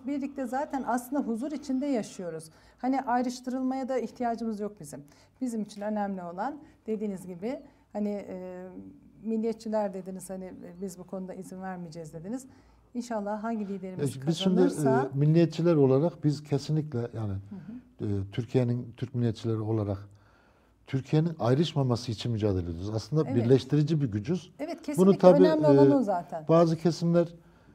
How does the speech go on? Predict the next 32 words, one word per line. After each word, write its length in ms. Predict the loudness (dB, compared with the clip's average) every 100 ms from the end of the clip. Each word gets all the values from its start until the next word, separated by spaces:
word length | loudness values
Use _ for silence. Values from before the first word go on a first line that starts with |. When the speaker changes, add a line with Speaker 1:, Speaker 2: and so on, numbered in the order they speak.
| _
Speaker 2:
e, 220 | 0 0 0 -6 _ _
sadece 380 | 2 6 6 6
Türklük 360 | 2 -2 0
yapıyorlar 400 | 2 2 2 4
gibi 300 | 2 0 0 -4 -12 -8
algı 220 | -4 0
yaratmaya 340 | 2 2 0 -2
çalışıyorlar. 460 | 0 0 4 6
Öyle 100 | 6
bir 40 | 4
şey 160 | 2
yok. 280 | 2 2 0
Biz 220 | -2 -2 -8 -20 -20 _ -6
aslında 580 | -4 -2 0 2 2 0 -12 _ _ _
özümüze 480 | 2 6 6 6 6
dönmeye 280 | 4 4 2
çalışıyoruz. 460 | 0 -4 -6 -12 -10
Türkiye 260 | -6 -6
Cumhuriyeti'nin, 640 | -4 -6 -6 -6 -6 -8 -12 -20 _ _ _
e, 60 | -4 -4 -4 -2
kurulduğu, 560 | 0 0 2 2 2
kuruluşuyla 600 | 0 -2 0 0 0 0 0
beraber, 420 | -2 -2 -2 -2 -6 -20 -18
Speaker 1:
Evet. 720 | -16 -18 -20 -8 -2 -2 -2
Speaker 2:
e, 40 | -2
hep 180 | -4
söylerler, 400 | 0 2 2 2
fabrika 440 | 2 2 4 2 2
ayarlarına 500 | 2 2 0 -2 -6 -12 _ _ _ _ _ _ -6
dönmeye 280 | -2 2 2
çalışıyoruz. 480 | 0 -4 -4 -4 -4
Çünkü 300 | -4 0 -2